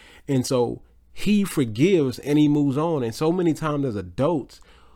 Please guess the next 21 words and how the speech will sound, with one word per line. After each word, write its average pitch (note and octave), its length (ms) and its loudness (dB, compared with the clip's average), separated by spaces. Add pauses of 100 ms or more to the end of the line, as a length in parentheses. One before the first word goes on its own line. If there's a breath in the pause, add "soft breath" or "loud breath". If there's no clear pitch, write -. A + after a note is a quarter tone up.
(100 soft breath)
we F#3+ 120 2
struggle F#3+ 420 0
with A#2 160 -2
that. G#2 240 -8
And B2+ 180 -4
we're E3 140 2
still E3 300 -2
tripping D#3 400 -4
on D3 100 -2
something D3 320 -4
that C3 140 -4
somebody C#3+ 440 -2
did C3+ 280 0
last C3+ 320 -2
month B2+ 320 -4
or A2 100 -4
somebody C3+ 480 -4
did C3+ 320 0
a C3+ 100 0
year C3+ 300 0
ago, C3+ 380 0